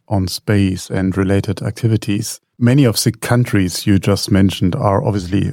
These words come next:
also big players in this domain. So would you be able to offer us a comprehensive summary of the key discoveries in this particular area?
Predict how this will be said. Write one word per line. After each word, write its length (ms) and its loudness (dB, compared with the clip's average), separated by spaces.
also 320 -4
big 320 -4
players 360 -2
in 140 -2
this 380 -4
domain. 520 2
So 180 -2
would 240 0
you 80 0
be 140 -2
able 240 0
to 160 -8
offer 400 0
us 200 -2
a 100 -2
comprehensive 640 0
summary 640 2
of 180 -6
the 220 -2
key 300 0
discoveries 840 0
in 180 2
this 300 -2
particular 500 0
area? 440 2